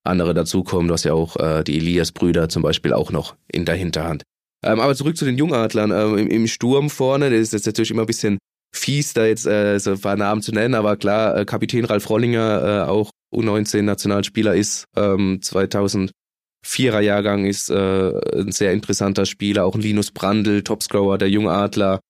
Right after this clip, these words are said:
auf jeden Fall es wert, ihm, ihm zuzuschauen, kann sehr gut mit der Scheibe umgehen. Und zum dritten auch noch, äh, Kevin Bicker, ebenfalls Stürmer, ähm, hat auch schon ein Spiel ja für die Adler gemacht in Ingolstadt, hat sich da dann leider direkt verletzt und ist, äh, länger ausgefallen.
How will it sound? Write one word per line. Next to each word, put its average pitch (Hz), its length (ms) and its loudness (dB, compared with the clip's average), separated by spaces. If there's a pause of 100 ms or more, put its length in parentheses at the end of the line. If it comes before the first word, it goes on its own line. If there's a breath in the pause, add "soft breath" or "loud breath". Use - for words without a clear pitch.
(280)
auf - 180 -2
jeden 101 220 2
Fall 95 300 0
es 95 140 -4
wert, 98 260 2
ihm, 98 240 0
ihm 98 260 -2
zuzuschauen, 104 680 0
kann 98 140 -2
sehr 98 200 0
gut 101 180 -2
mit 98 80 -2
der 95 80 0
Scheibe 98 320 0
umgehen. 98 520 2 (360)
Und 120 140 0
zum 113 140 2
dritten 123 280 0
auch 107 220 0
noch, 107 220 0
äh, 101 240 2
Kevin 110 360 0
Bicker, 131 320 0
ebenfalls 117 440 0
Stürmer, 123 640 0
ähm, 110 120 0
hat 110 100 0
auch 107 100 -2
schon 110 180 0
ein 110 60 -2
Spiel 135 280 -4
ja 123 80 2
für 120 140 -2
die 117 120 2
Adler 117 300 2
gemacht 113 460 -2
in 123 160 2
Ingolstadt, 127 800 0
hat 123 120 -2
sich - 140 -8
da 113 200 0
dann 113 160 0
leider 110 440 2
direkt 113 420 -4
verletzt 113 440 0
und 110 80 0
ist, - 200 -4
äh, 107 200 2
länger 113 400 0
ausgefallen. 123 720 0